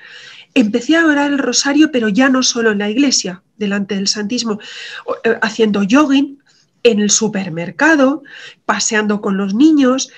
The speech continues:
porque me gustaba esa sensación de sentirla al lado. Como no olvidaba lo que dijo aquel, aqu-, aquel vidente, aquella vidente de Medjugorje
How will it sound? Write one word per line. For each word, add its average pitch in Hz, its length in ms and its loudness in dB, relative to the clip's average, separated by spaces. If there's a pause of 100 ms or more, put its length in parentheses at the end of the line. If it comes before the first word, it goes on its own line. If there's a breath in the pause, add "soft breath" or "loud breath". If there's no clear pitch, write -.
(560 loud breath)
porque 240 400 0
me 214 160 2
gustaba 226 680 -2
esa 214 200 -4
sensación 208 800 -4
de 208 120 0
sentirla 302 920 0
al 214 280 -2
lado. 262 420 0 (540 loud breath)
Como 214 260 2
no 214 160 4
olvidaba 294 540 2
lo 214 120 -4
que 208 100 -4
dijo 208 260 -2
aquel, 233 280 -2
aqu-, 202 300 -6
aquel 220 240 -4
vidente, 226 420 0
aquella 214 340 -4
vidente 226 360 -2
de 202 100 -2
Medjugorje 247 720 0